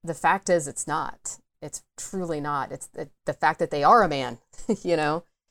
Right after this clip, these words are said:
that's the issue here. Um, and so I, I try to help them guide those conversations. I'm also working on, uh, a book to kind of share pe-, with people how, how to do this and how to accept, 'cause there's a lot of,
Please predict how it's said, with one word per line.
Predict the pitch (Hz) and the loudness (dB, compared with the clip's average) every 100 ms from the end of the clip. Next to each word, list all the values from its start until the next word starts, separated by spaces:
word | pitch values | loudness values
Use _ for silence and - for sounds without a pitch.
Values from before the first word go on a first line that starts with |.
| _ - | _ -2
that's | 160 190 190 | 4 4 4
the | 190 190 | -2 -2
issue | 185 175 | -2 -4
here. | 139 127 113 - _ _ _ _ _ _ - - | -4 -6 -8 -14 _ _ _ _ _ _ -12 0
Um, | 160 147 143 139 | 4 6 4 0
and | 165 | -2
so | - 214 | 4 4
I, | 196 | 4
I | 190 | 4
try | 190 208 | 4 4
to | 190 | 6
help | 180 165 | 4 2
them | 175 160 | -2 -2
guide | 147 139 143 | 4 4 4
those | 143 135 | -2 -6
conversations. | - 143 139 139 139 135 131 127 - - _ _ _ _ _ _ | -4 -4 -6 -6 -8 -8 -10 -8 -10 -12 _ _ _ _ _ _
I'm | 165 165 | 0 4
also | 160 175 | 4 2
working | 151 156 175 156 147 - | 0 -2 -2 -4 -4 -4
on, | 143 139 139 135 135 - | -2 -2 -4 -6 -8 -10
uh, | - 139 135 131 131 - - | -8 -6 -6 -8 -10 -16 -10
a | 151 | -6
book | 143 147 151 - _ _ _ _ _ _ _ | 2 2 0 -10 _ _ _ _ _ _ _
to | - | -12
kind | 156 160 143 | -8 -6 -6
of | |
share | 135 147 139 | -6 -4 -4
pe-, | 143 156 | -4 -8
with | - 160 143 | -8 -8 -6
people | 147 139 143 | -8 -4 -4
how, | 139 139 143 - | 0 0 0 -4
how | 143 | -8
to | 139 | -6
do | 131 143 139 | -8 -10 -6
this | 147 147 143 | -2 -2 -4
and | 131 | -8
how | 120 131 | -6 -4
to | 139 | -4
accept, | 139 - 127 - - - _ _ - | -4 -4 -6 -6 -12 -14 _ _ -4
'cause | 196 | 0
there's | 226 | 2
a | 226 | 6
lot | 208 233 | 8 8
of, | 247 180 | 6 0